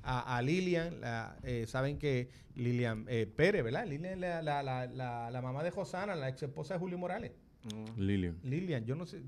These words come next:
Speaker 1: si buscarla ahora, si, si yo creo que, eh, Lilian, la mamá de, de Rosana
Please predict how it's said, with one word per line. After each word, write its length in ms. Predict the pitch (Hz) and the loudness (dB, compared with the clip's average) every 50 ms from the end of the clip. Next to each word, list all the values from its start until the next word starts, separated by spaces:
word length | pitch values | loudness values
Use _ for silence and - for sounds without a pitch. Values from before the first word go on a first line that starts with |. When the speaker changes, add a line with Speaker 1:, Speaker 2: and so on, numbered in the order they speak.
| 131 127 - | -8 -8 -6
Speaker 1:
si 80 | 139 127 | -6 -6
buscarla 400 | 120 127 120 - - 147 151 147 | -6 -8 -8 -6 -6 -4 -4 -2
ahora, 260 | 143 151 170 165 151 | 0 0 0 0 -2
si, 360 | 143 143 127 131 131 127 - - - - - - - - - | -2 -2 -2 0 -2 -2 -6 -10 -16 -20 -20 -20 -20 -14 -8
si 280 | 143 135 131 131 127 | -6 -6 -6 -6 -6
yo 140 | 123 131 127 | -8 -8 -8
creo 180 | 143 131 156 151 | -6 -6 -6 -6
que, 400 | 147 147 139 131 127 120 123 - | -6 -6 -4 -4 -4 -6 -6 -8
eh, 340 | 117 135 131 131 127 120 123 | -4 -2 -2 -2 -2 -2 -2
Lilian, 500 | 123 139 160 175 175 170 156 151 147 139 | 0 0 0 2 2 2 2 0 0 0
la 80 | 127 120 | -2 -2
mamá 240 | 120 117 120 127 135 | -2 -2 -2 -2 -2
de, 140 | 143 143 | -2 -2
de 140 | 147 143 139 131 | -2 -4 -4 -2
Rosana 540 | - 131 131 - 151 147 156 156 147 139 | -2 -4 -2 0 0 0 2 2 0 -2